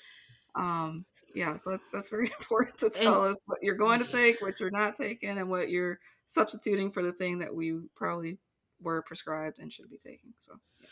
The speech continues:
Speaker 2: And these, I think people think, like, these, um, well, actually, I guess, I guess I'm not actually sure what they're thinking, but these mail order, Amazon delivery, testosterone, estrogen, and stuff like that,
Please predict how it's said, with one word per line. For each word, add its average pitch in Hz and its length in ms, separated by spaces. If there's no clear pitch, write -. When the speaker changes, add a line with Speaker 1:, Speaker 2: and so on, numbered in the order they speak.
Speaker 2:
And 226 160
these, 339 260
I 247 120
think 339 360
people 220 300
think, 214 280
like, 185 280
these, 180 340
um, 156 560
well, 453 100
actually, - 220
I 285 180
guess, 359 380
I 254 80
guess 381 240
I'm 302 120
not 302 180
actually 269 240
sure 254 200
what 202 280
they're 170 140
thinking, 151 420
but 214 300
these 262 440
mail 196 340
order, 196 600
Amazon 196 500
delivery, 180 680
testosterone, 175 840
estrogen, 175 300
and 175 120
stuff 180 240
like 175 180
that, 190 240